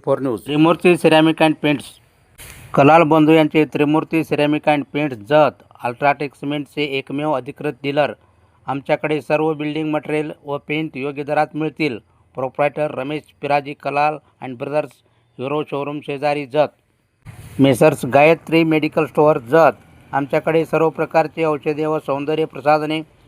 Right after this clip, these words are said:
योग्य दरात मिळतील. प्रोप्रायटर राजेंद्र बाबागौडा पाटील, दगडी पुलाजवळ, जत. नमस्कार, आपण पाहताय झेड ट्वेंटी फोर न्यूज. जत तालुक्यात अतिपावसामुळे शेतकऱ्यांचे मोठे नुकसान. शासनाने तातडीने मदत देण्याची मागणी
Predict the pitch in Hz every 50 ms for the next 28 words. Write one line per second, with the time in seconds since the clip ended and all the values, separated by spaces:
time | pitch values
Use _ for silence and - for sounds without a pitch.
0 | _ _ - 143 151 143 131 147 139 151 151 156 156 156 147 147 156 131 - 170
1 | 156 131 107 - _ _ _ _ _ _ - 139 139 127 - 151 151 156 - 156
2 | 156 147 135 135 139 139 135 151 156 156 147 147 135 143 143 135 147 139 139 151
3 | 147 151 139 - - 147 147 - 156 156 156 - 113 131 135 143 143 139 - 151
4 | 143 143 143 131 143 143 147 143 123 107 143 151 143 - _ _ _ _ _ _
5 | _ _ _ _ _ _ _ _ _ _ _ - 135 135 147 131 - - 151 147
6 | 147 143 127 139 139 127 - 135 127 - 139 139 127 113 131 135 - - 135 127
7 | 131 - - 143 135 131 127 131 123 104 - _ _ _ _ _ _ _ _ _
8 | _ _ _ _ _ _ _ _ _ _ _ - - 120 139 156 156 - - 147
9 | 139 139 143 143 - 151 143 139 - 135 123 - 147 127 - 139 139 127 - 135
10 | 131 127 131 135 139 139 117 - 131 - _ - 135 127 127 127 123 - 131 127
11 | 127 123 - 139 131 135 123 - - 143 127 101 87 _ _ _ _ _ _ _
12 | _ _ _ - 127 120 110 - - 135 127 131 135 127 - - 123 117 - -
13 | 120 131 131 131 131 131 127 123 117 131 - _ - 120 120 123 127 127 - -
14 | 131 123 123 123 117 127 131 135 147